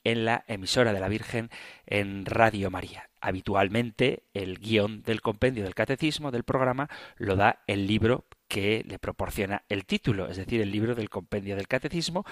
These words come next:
pero como hay cuestiones que no están definidas directamente en el compendio del catecismo y otras que son meramente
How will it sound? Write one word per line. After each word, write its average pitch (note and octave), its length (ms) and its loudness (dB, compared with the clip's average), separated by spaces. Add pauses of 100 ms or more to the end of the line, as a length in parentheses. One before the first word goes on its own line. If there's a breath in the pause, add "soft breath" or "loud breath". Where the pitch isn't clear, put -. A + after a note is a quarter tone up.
(300 loud breath)
pero B2 240 4
como G2 220 -2
hay A2 100 2
cuestiones D3+ 640 4
que G2+ 140 -4
no G#2 80 -2
están A2+ 840 -6
definidas A2+ 840 -2
directamente B2+ 960 2 (340 loud breath)
en G2 140 -4
el F#2+ 100 2
compendio G#2 440 0
del G2 80 -2
catecismo A#2+ 580 2 (100)
y G#2 140 2
otras A2 320 2
que - 120 -8
son G2+ 300 -2 (240)
meramente G2+ 680 -4